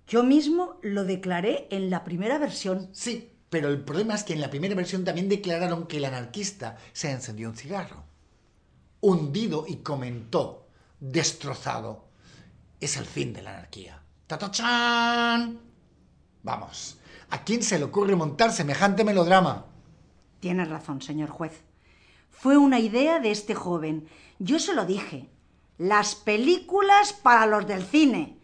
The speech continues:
Speaker 1: Nosotros somos policías.
Speaker 2: Háganme caso. Llegados a este punto, el único modo de aclararnos,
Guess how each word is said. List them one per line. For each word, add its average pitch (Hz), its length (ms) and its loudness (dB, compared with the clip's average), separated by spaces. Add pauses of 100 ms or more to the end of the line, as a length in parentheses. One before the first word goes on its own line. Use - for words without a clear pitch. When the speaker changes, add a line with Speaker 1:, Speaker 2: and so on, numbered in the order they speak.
(160)
Speaker 1:
Nosotros 233 640 2
somos 403 300 4
policías. 240 800 0 (100)
Speaker 2:
Háganme 160 380 0
caso. 113 320 -10 (300)
Llegados 170 440 2
a 185 40 -2
este 180 180 -6
punto, 180 360 -2
el 143 60 -2
único 170 280 -2
modo 156 220 -2
de 139 100 0
aclararnos, 120 720 -6